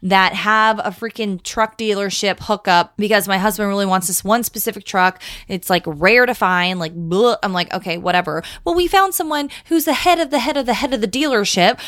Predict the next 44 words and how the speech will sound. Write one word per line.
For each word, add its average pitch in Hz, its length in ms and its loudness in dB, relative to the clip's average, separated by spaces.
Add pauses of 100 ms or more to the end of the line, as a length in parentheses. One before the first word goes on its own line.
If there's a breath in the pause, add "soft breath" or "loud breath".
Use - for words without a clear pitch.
(100)
And 269 80 -8
they're 285 40 -2
like, 294 180 -2
"Yeah, 403 140 6
just 254 180 -6
let 262 80 -4
us 277 140 -2
know 262 100 -2
when 262 140 -4
you're 240 100 -2
ready." 247 300 2
And 180 80 0
I'm 185 120 0
like, 190 200 0
"What?" 170 840 -4
Like, 220 240 4 (220 loud breath)
things 381 400 -2
like 370 240 2
that. 311 340 -2 (160)
It's - 180 -4
wild. 247 600 -4
It's - 200 -2
totally, 233 400 2
totally 180 320 -2
wild. 151 400 -2 (220 loud breath)
So 190 400 4
that's 190 400 0
hack 320 260 0
number 339 240 0
four. 208 320 2
And 214 220 0
then 208 100 2
I 196 80 2
do 214 240 -2
have 349 220 -2
a 494 160 0
bonus 403 340 2
hack 190 340 2
with 202 140 -4
how 202 180 2
to 247 60 -2
manifest 226 480 0
more 214 140 0
money. 175 340 0